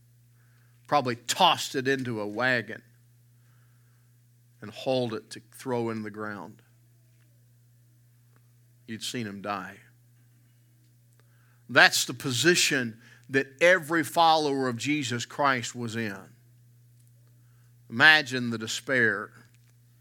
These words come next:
Imagine the devastation as they saw him die.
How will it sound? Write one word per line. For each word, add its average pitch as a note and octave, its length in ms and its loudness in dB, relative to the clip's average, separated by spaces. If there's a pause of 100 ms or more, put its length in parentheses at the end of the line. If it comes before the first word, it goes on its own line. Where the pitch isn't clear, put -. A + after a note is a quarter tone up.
(760)
Imagine B2+ 560 6
the A#2 80 -2
devastation B2 840 -4 (3500)
as G#2 160 -18
they G#2+ 120 -12
saw A#2 340 -8
him G#2+ 100 -16
die. G2+ 300 -18